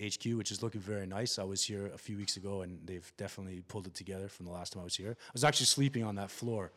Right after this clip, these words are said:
a few weeks ago, but that's another story. Um, so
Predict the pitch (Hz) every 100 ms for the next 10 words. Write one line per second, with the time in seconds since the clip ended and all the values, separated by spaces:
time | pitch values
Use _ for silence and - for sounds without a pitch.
0 | - - - 95 87 92 87 85 107 -
1 | 101 87 85 - 98 92 101 - - -
2 | - - - 98 98 95 92 - - -
3 | _ - - 101